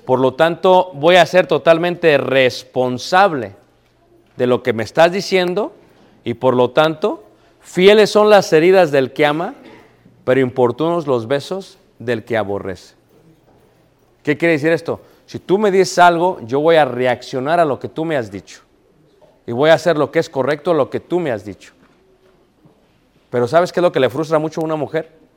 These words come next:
Que le dice, le dice el hombre, "Dime, háblame". Y le dice la mujer, y como si no le hubiera echado, él sigue haciendo lo mismo.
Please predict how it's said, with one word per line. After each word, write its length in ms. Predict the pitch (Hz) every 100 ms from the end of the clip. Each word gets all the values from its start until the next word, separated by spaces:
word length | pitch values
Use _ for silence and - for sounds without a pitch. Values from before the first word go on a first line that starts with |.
| _ _ _ _ _
Que 160 | 120 113
le 120 | 113
dice, 300 | 143 143 127
le 80 | 127
dice 140 | 127
el 60 | 135
hombre, 200 | 127 139
"Dime, 400 | 151 302 302 254
háblame". 540 | 277 294 254 175 131
Y 100 | 135
le 100 | 139
dice 160 | 170 185
la 100 | 151
mujer, 440 | 120 180 262 - _ _ -
y 100 | 127
como 240 | 135 127
si 120 | 123 131
no 120 | 165
le 60 |
hubiera 180 | 170 175
echado, 240 | 165 165 170
él 80 |
sigue 140 | 165 160
haciendo 260 | 143 151
lo 80 | 127
mismo. 320 | 107 92 95